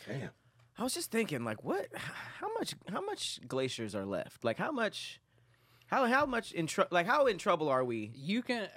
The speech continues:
Speaker 3: if you really wanna know, it may scare you. They have all that online 'cause they have the satellite photos that'll just do a time lapse to show you how small they're getting. Um, there's definitely a lot left, but there's not a lot that there used to be, or not as much as there used to be.
Speaker 1: Oof.
Speaker 2: And that can flood everything?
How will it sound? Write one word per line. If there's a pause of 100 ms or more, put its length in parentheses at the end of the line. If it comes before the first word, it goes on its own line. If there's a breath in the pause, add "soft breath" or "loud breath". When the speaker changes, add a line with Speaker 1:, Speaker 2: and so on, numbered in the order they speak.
(140)
Speaker 3:
if
you
really
wanna
know,
it
may
scare
you.
They
have
all
that
online
'cause
they
have
the
satellite
photos
that'll
just
do
a
time
lapse
to
show
you
how
small
they're
getting. (500 soft breath)
Um,
there's
definitely
a
lot
left,
but (720)
there's
not
a
lot (280)
that
there
used
to
be,
or
not
as
much
as
there
used
to
be. (600 loud breath)
Speaker 1:
Oof. (380 loud breath)
Speaker 2:
And
that
can
flood
everything?